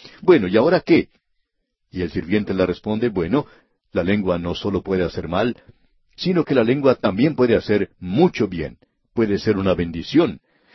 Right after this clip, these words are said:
La lengua puede ayudarle y confortarle." Y debe haber justicia antes de que pueda haber paz. Y nos agradaría que esto llegara hasta las Naciones Unidas.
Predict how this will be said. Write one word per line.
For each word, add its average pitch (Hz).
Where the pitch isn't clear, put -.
La 139
lengua 147
puede 143
ayudarle 107
y 101
confortarle." 101
Y 170
debe 165
haber 117
justicia 98
antes 104
de 87
que 90
pueda 90
haber 80
paz. 78
Y 143
nos 165
agradaría 151
que 110
esto 123
llegara 117
hasta 107
las 104
Naciones 120
Unidas. -